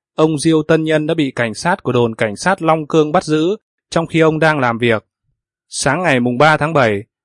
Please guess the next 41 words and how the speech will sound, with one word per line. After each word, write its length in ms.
bà 340
Viên 240
Ngọc 220
Cần 260
cũng 160
bị 120
bắt. 220
Cảnh 200
sát 200
đã 60
lục 220
soát 220
nhà 200
bà 360
và 140
đưa 180
bà 280
tới 140
trại 220
tạm 200
giam 260
Yên 140
Đài. 360
Chiều 220
ngày 180
mùng 180
ba 180
tháng 180
bảy, 300
bà 320
Tu 300
Vĩnh 180
Kiệt 280
đã 80
bị 160
cảnh 220
sát 260
của 100
đồn 220
cảnh 240
sát 240